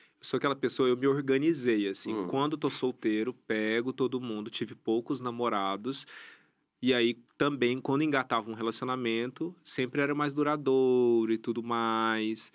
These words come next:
Speaker 1: Eu tô num relacionamento de oito anos.
Speaker 2: Uhum.
Speaker 1: A minha, ali na minha agenda, tava anotado
Speaker 2: <laughs>
Speaker 1: assim,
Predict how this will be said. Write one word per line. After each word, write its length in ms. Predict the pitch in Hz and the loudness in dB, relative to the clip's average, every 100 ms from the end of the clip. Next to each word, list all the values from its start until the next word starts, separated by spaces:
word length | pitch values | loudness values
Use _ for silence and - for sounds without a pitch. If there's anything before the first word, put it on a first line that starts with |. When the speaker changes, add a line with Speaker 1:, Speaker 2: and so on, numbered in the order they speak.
| - - - | -18 -12 -4
Speaker 1:
Eu 80 | |
tô 80 | - | -2
num 80 | 120 | -2
relacionamento 840 | 123 123 - 139 139 117 131 143 147 | -2 -2 -2 -4 -2 -4 -4 -4 -6
de 640 | 135 147 143 139 135 120 | 0 2 4 4 2 2
oito 340 | 113 135 135 208 | 2 0 -2 -2
anos. 640 | 123 110 104 101 - - _ | -2 -2 -6 -10 -12 -16 _
Speaker 2:
Uhum. 800 | 107 95 92 92 90 90 92 127 135 _ | -10 -8 -4 -2 -2 -2 -4 -6 -10 _
Speaker 1:
A 80 | 113 | -4
minha, 1400 | 117 131 131 127 120 117 113 113 110 107 107 104 104 110 | 0 0 2 0 0 0 0 -2 -2 -2 -4 -6 -8 -6
ali 180 | 113 123 | -4 -2
na 80 | 139 | 0
minha 160 | 127 | 0
agenda, 540 | 110 104 120 139 120 110 | 0 0 0 2 0 -2
tava 220 | 117 117 | -4 -2
anotado 420 | 117 117 113 151 | -4 -2 2 2
Speaker 2:
<laughs> 20 | |
Speaker 1:
assim, 640 | 117 - 117 107 101 104 | 2 -2 -2 -4 -6 -12